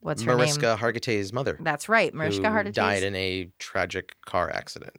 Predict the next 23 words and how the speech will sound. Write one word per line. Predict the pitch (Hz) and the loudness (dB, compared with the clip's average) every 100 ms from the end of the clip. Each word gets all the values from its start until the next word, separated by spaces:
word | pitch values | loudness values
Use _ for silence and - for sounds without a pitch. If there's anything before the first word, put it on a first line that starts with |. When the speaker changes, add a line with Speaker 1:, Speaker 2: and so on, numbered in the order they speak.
| - | 0
Speaker 1:
Yeah, | 196 247 | 4 6
not | 180 175 | 6 2
to | 185 | 0
totally | - 165 247 208 | 0 2 2 0
tangent, | - 156 151 175 185 | 0 -2 -2 -2 -2
but | 180 165 | -4 -4
the | 160 | -2
little | 175 165 | 0 0
bar | 151 151 185 | 2 4 4
at | 175 | 2
the | 151 | -2
bottom | 143 147 151 | -2 0 -2
of | 143 | -4
a | 147 | -6
trailer | - 151 190 151 | -4 -4 -2 -2
on | - 143 | -2 -4
a | 143 139 139 | -6 -6 -6
semi-truck | - 202 254 147 - 139 | -6 -4 -2 -4 -4 -6
is | - - | -8 -8
called | - 143 147 | -4 -2 -2
a | 175 | -4
Mansfield | 170 240 - 143 135 156 | -2 -2 -4 -6 -6 -4
bar | 98 82 147 | -6 -6 -10